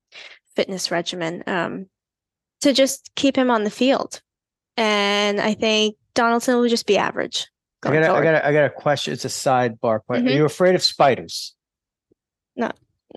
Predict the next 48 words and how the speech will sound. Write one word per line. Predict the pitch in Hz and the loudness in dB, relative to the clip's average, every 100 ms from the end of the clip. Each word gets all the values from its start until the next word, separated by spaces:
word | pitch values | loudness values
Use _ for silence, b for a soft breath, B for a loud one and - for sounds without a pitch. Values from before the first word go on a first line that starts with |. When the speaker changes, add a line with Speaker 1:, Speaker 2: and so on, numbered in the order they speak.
| 247 | -4
Speaker 1:
big | 208 208 | -2 0
ones. | 240 269 - - _ | -2 -2 -6 -18 _
Speaker 2:
No, | 151 139 | 0 2
well, | 123 | 2
there's | 127 117 | 0 0
a | 127 | 0
little | 156 185 | 2 2
one | 151 139 | 2 2
right | 123 139 - | 2 0 0
there. | 120 107 104 - | 0 0 -4 0
So | |
Speaker 1:
Oh. | 277 113 | 0 0
Speaker 2:
if | - | -4
you | |
wanna | 131 120 | -4 -6
flick, | - 131 - - | -6 -8 -8 -12
you | 131 | -10
can | 131 | -10
flick | - 151 | -6 -6
'em | 127 113 | -2 -2
out | 110 | 0
of | |
Speaker 1:
Where's, | 320 | 0
Speaker 2:
the | - | 2
way. | 254 | 2
Speaker 1:
oh, | 277 - _ | 2 0 _
it's | 302 - | -6 0
blending | 285 285 277 | 0 2 2
in | 277 | 2
with | 262 | 0
the | - 254 - | -2 -6 -8
Speaker 2:
There | - - | -4 -2
you | |
Speaker 1:
table. | - - 98 | 0 -2 -4
Speaker 2:
go. | 143 | -4
Okay. | 120 113 101 - | -2 -2 -2 0
That | 214 | 2
was | 220 | 2
good. | - 208 110 | 4 2 2
You | |
were | 135 | 0
Speaker 1:
That | 311 | 2
wasn't | 156 | 2
Speaker 2:
very | 143 | 0
Speaker 1:
bad. | 175 | 0
Speaker 2:
calm | 156 135 | 0 0
about | 120 | -2
this. | 113 | -4